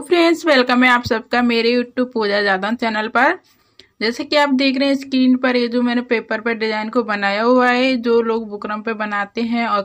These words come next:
काफ़ी बार ख़राब कर देते हैं, तो बुकरम बेस्ट चली जाती है। तो आपको सबसे पहले पेपर पर कटिंग करनी है, उसके बाद बुकरम पर, उसके बाद आप ब्लाउज कुर्ती किसी में भी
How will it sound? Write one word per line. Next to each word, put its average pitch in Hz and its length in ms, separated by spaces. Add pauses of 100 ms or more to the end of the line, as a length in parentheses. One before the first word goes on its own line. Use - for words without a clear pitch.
काफ़ी 202 240
बार 214 200
ख़राब 214 360
कर 214 180
देते 208 260
हैं, 226 60
तो 226 80
बुकरम 214 320
बेस्ट 202 300
चली 202 280
जाती 208 300
है। 214 100
तो 214 160
आपको 196 280
सबसे 269 320
पहले 240 300
पेपर 220 360
पर 233 200
कटिंग 226 340
करनी 208 180
है, 220 80
उसके 240 280
बाद 208 240
बुकरम 202 360
पर, 262 200
उसके 262 260
बाद 214 220
आप 208 140
ब्लाउज 196 340
कुर्ती 214 340
किसी 262 260
में 220 220
भी 277 140